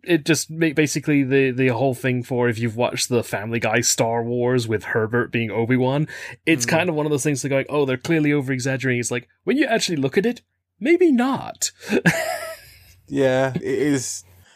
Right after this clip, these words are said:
Speaker 2: decidedly odd, the relationship that Obi-Wan has with Luke.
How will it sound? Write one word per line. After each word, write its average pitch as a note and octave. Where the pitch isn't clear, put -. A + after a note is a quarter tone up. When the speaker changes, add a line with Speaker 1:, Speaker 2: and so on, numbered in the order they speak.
Speaker 2:
decidedly D#3+
odd, A#2+
the C#3
relationship A2
that A#2
Obi-Wan A2
has G#2
with G#2
Luke. -